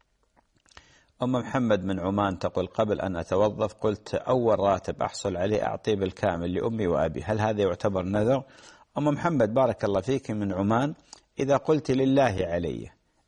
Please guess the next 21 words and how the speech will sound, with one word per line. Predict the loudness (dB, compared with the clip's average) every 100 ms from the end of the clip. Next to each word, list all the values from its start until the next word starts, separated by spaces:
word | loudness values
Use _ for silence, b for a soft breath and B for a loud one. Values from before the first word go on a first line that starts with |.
| -8
إن | -8 0
توظفت | 2 2 2 -2 -2
سيكون | -6 -2 -2 -4 -6 -6 -2
أول | -2 -2 0 2 2
راتب | 2 2 2 0 -10 -6
لأمي | -4 -2 -2 -2
ولأبي"، | 0 0 0 0 -4
نعم، | -6 -8 -8
هذا | -8 -4 -6
نذر. | -8 -14 _ _ b b b b -4
أما | 0 0
إذا | 2 0
قلت | 0 -2 0
هكذا | 0 0 0 0 0 0
وعد: | 2 2 0 -10 _ _ _ b b b _
"أول | -2 0 2 4
راتب | 4 2 -2
سيأتيني | 0 2 2 2 -2 -2 -2 -6 -10 _ _ _ -10
من | -4
هذه | 0 2 2
الوظيفة | 4 2 2 0 0 -2